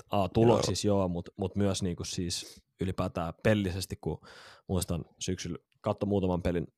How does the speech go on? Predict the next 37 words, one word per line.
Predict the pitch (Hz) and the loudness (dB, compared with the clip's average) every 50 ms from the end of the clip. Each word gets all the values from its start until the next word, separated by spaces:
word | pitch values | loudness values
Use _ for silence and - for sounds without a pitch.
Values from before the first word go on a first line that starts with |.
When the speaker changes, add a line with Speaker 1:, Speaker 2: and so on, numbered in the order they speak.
| _ - | _ -4
Speaker 1:
pelin, | - 87 82 82 82 85 113 - - | -4 -2 -2 -2 -2 -4 -6 -6 -2
eikä | - 101 95 85 80 | -2 0 0 2 2
vähiten | 95 98 98 92 92 87 | 0 2 0 0 -2 -2
se | 92 90 | -4 0
Barca-peli | 95 104 101 101 92 98 - - 64 64 | 2 2 2 2 2 -2 -2 -2 -2 -2
just | 65 - - | -2 -2 -4
mitä | 85 - 87 | -4 -6 -2
katto, | - 90 85 - - 71 | -2 -2 -4 -2 -4 -6
niin | 62 60 50 - - - | -4 -4 -6 -8 -10 -10
Sociedad | - - 92 87 92 87 78 78 80 80 | -4 -2 0 0 0 0 0 -2 -2 -2
oli | 76 82 85 67 - _ _ _ _ _ _ - | -2 -2 -2 -4 -4 _ _ _ _ _ _ 0
ihan | 104 104 101 98 95 | 0 2 2 2 0
huikea | 82 80 - 76 73 - | 0 -2 -2 -4 -4 -4
siinä | 98 71 69 | -4 -6 -6
pelissä. | 65 69 67 64 - - - - - - - _ _ _ _ - | -6 -6 -6 -6 -6 -8 -8 -10 -14 -20 -20 _ _ _ _ -4
Ja | - 80 78 - - - | -4 -4 -4 -6 -8 -12
sit | - - 80 - | -10 -10 -10 -8
pari | - 82 82 | -6 -4 -2
muutkin | 90 90 82 - - 71 | -2 -2 -2 -2 -4 -8
matsia, | 78 - - 78 | -6 -4 -6 -6
mitä | 65 73 78 | -6 -6 -6
näin. | 78 82 73 98 - _ _ - - - - - - - - - - - - _ _ - 92 | -6 -6 -8 -8 -12 _ _ -20 -20 -20 -20 -20 -20 -20 -20 -20 -20 -20 -20 _ _ -2 0
Äh, | 95 92 85 85 95 - - | 2 2 2 2 0 0 2
mut | 117 120 127 120 104 | 8 8 8 10 12
nyt | 131 131 120 | 10 8 10
se | - 127 110 | 8 6 6
on | 107 - - - | 6 4 2 0
ollut | - 113 104 113 - - - - - - - - | 2 4 4 4 2 0 -2 -8 -8 -10 -4 2
tosi | - 110 104 104 | 4 4 4 4
laskemaan | 104 101 104 - - 101 95 92 87 | 2 2 2 2 2 2 2 0 0
päin, | - 101 98 95 92 92 82 - - - - - | 0 0 2 2 0 -2 -4 -6 -10 -20 -14 -10
ja | 85 92 92 90 90 - - _ _ _ _ _ - 85 90 90 - | -6 -6 -4 -4 -6 -8 -8 _ _ _ _ _ -8 -6 -6 -2 0
niiden | 117 107 92 92 87 87 104 - - | 0 0 0 0 -2 -4 -6 -8 -8
saldo | - - 110 104 98 95 90 | 0 4 4 4 4 4 2
viimeiseen | 95 98 90 87 87 95 90 95 | 2 2 0 0 -2 -2 0 0
neljään | 98 95 92 85 85 85 | 0 0 0 -2 -4 -6
peliin, | - 80 71 65 60 62 | -6 -6 -4 -4 -4 -6